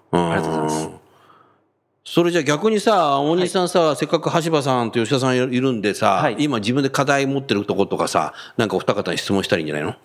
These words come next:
Speaker 2: あ、ありがとうございます。
Speaker 1: どんどん質問しちゃって。
Speaker 2: ここ
Speaker 1: 質問ね、無料。
Speaker 2: ありがとうございます。<laughs> ありがとうございます。今でもやっぱりワンワンやっててですね、すごく課題感として持っているのが、やっぱりワンワンができない上司の方だっ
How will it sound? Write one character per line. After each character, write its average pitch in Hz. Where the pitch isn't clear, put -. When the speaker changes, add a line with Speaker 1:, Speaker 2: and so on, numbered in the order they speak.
Speaker 2:
あ、 101
あ -
り 98
が 95
と 95
う 90
ご -
ざ 90
い -
ま 85
す。 -
Speaker 1:
ど 156
ん 165
ど 123
ん -
質 -
問 98
し -
ち -
ゃ -
っ -
て。 -
Speaker 2:
こ -
こ -
Speaker 1:
質 180
問 175
ね、 139
無 117
料。 110
Speaker 2:
あ -
り 180
が 190
と 190
う -
ご 202
ざ 170
い 214
ま -
す。 220
<laughs> -
あ -
り 147
が 139
と 120
う -
ご 104
ざ 104
い -
ま 101
す。 -
今 262
で 214
も 143
や 113
っ -
ぱ 135
り 107
ワ 135
ン 160
ワ 175
ン 143
や 101
っ -
て 113
て 104
で 87
す -
ね、 87
す -
ご 208
く 101
課 -
題 143
感 90
と 90
し -
て 90
持 87
っ -
て -
い 98
る 95
の 78
が、 90
や 95
っ -
ぱ 196
り -
ワ 202
ン 254
ワ 269
ン -
が 185
で 135
き 226
な 226
い 110
上 104
司 -
の 80
方 90
だ 85
っ -